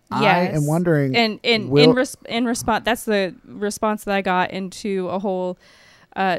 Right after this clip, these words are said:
Speaker 2: to a whole series of kind of varied and nuanced questions about this process was just that,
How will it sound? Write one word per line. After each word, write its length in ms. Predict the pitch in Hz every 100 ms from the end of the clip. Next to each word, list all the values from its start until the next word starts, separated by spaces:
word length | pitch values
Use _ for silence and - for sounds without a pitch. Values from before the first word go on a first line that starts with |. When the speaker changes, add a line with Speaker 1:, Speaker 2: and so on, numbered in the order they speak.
| -
Speaker 2:
to 160 | 254 202
a 60 |
whole 180 | 202 214
series 800 | - - 240 233 196 185 180 185
of 120 | 190
kind 260 | 220 196 196
of 60 | 202
varied 460 | 190 180 180 175
and 200 | 180 180
nuanced 580 | 196 190 180 175 - -
questions 600 | - 196 196 - 185 180 180
about 240 | 175 180
this 140 | 190
process 640 | - 202 185 - 160 175 -
was 200 | 175 -
just 320 | 180 185 -
that, 320 | 165 156 -